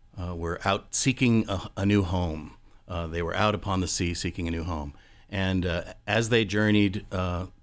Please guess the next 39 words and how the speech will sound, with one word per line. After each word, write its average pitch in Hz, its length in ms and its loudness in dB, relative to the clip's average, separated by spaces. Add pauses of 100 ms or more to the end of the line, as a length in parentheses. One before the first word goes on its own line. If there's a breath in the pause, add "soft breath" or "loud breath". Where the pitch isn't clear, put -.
through, 98 320 0 (300)
uh, 90 180 -2
the 87 100 -4
Pacific 95 400 0
Rim 101 200 2
and 90 100 2
Polynesia, 110 640 4 (400 loud breath)
they 101 540 4 (140)
hit 135 220 2
upon 101 320 0
all 107 320 4
of 101 120 4
these 92 220 2
different 90 500 -2
islands 90 400 0
and 87 160 0
locations. 87 680 -2 (200 loud breath)
And 101 160 0
there 113 160 6
they 107 200 4
made 87 240 0
friends. 123 400 2
They 95 120 -2
brought 90 280 -4
pieces 95 320 -4
of 87 100 -4
the 90 60 -8
culture 113 500 0 (340 loud breath)
with 107 220 4
them. 101 400 4 (260 loud breath)
Um, 95 360 2 (100)
and 101 340 2 (680 soft breath)
there 113 160 4
was 117 140 2
a 113 80 4
legend 135 440 4
that 104 140 2
said, 101 480 4 (260)
um, 90 540 0